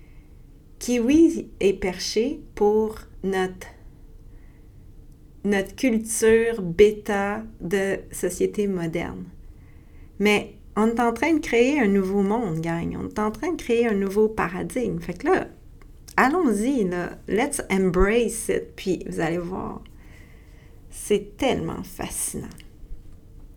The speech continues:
On va parler de dormir avec le placenta du bébé, de le considérer comme son jumeau, de ressentir ses vibrations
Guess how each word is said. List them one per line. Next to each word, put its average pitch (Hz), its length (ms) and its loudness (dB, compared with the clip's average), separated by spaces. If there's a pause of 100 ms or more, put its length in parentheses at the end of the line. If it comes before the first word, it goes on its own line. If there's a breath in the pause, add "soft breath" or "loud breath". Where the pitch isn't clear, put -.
(680)
On 220 100 0
va 240 100 6
parler 262 300 2
de 208 80 -2
dormir 220 440 4
avec 180 260 -2
le 180 120 -4
placenta 185 500 -4
du 180 100 -8
bébé, 156 380 -6
de 175 140 -2
le 170 80 -2
considérer 214 600 0
comme 208 200 0
son 190 240 -4
jumeau, 185 420 -2 (220)
de 185 80 0
ressentir 220 600 -2
ses 196 180 -6
vibrations 185 640 -6